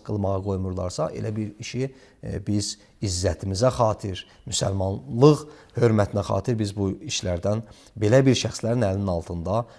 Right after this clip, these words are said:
və göstərişləri, e, altında işləməkdən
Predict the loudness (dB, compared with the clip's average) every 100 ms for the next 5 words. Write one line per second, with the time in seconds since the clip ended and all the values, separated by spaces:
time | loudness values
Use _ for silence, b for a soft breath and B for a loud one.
0 | b -2 -2 0 -4 -4 -4 -4 -6 b
1 | b -12 -10 -8 -10 -12 -20 _ -4 0
2 | 0 -2 -4 -4 -4 -4 -4 -6 -6 -2
3 | -2